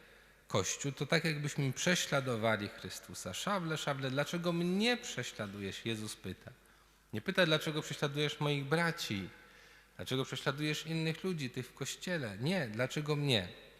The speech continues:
Bo Jezus z Nazaretu jest tym, który się,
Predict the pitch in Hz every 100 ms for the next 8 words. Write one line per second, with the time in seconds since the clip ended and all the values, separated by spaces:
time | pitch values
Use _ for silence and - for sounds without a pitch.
0 | - - - 95 131 175 151 143 113 127
1 | 151 127 101 90 - 135 151 - - -
2 | - - - _ _ _ _ _ 113 120
3 | - - - - - - - 123 120 -
4 | 98 95 - 92